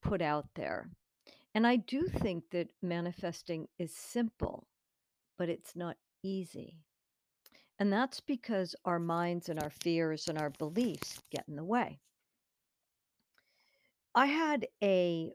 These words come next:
woman post something about wanting her husband back, and her husband is going full throttle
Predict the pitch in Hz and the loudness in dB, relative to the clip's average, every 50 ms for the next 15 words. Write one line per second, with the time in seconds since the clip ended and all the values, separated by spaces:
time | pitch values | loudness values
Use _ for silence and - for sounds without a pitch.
0 | - - 190 170 165 190 190 190 185 180 175 175 170 - - - 185 175 175 - | -8 -8 -8 -4 -2 -2 0 0 0 0 0 -2 -4 -6 -6 -4 -2 -2 -2 -4
1 | - - - - - - 170 165 165 156 - - - 160 160 160 160 160 160 - | -8 -14 -14 -12 -4 -4 -2 -2 -2 -6 -8 -8 -6 -4 -4 -4 -6 -6 -8 -8
2 | _ - 185 175 160 175 165 160 160 160 160 156 147 - - - - - - - | _ -4 -4 -4 -2 -2 -2 -2 -2 -2 -2 -2 -4 -6 -12 -18 -18 -16 -14 -12
3 | 185 165 170 175 175 175 180 170 - - 185 170 165 165 156 151 - 180 170 156 | -8 -4 -2 -2 0 -2 -4 -6 -6 -6 -4 -2 -2 -4 -6 -6 -6 -6 -8 -6
4 | - - 214 247 254 - - - - 135 - - - - - _ - - 156 117 | -6 -6 -6 -6 -6 -10 -12 -12 -12 -10 -10 -12 -14 -14 -18 _ -10 -6 -6 -6
5 | - - - _ _ _ - _ _ _ _ _ _ _ _ _ _ - - 185 | -6 -8 -14 _ _ _ -20 _ _ _ _ _ _ _ _ _ _ -2 0 0
6 | 170 165 165 165 160 170 170 185 170 139 180 175 170 - 262 240 208 185 - - | 2 2 2 0 0 0 0 0 0 2 2 0 2 4 4 4 4 4 0 -2
7 | - 165 165 160 170 - - - 185 175 190 - - - 175 165 143 139 143 143 | -2 -2 -2 -2 -4 -6 -2 4 4 4 4 4 0 0 2 2 2 4 2 2
8 | - 180 202 202 | 0 -2 -4 -6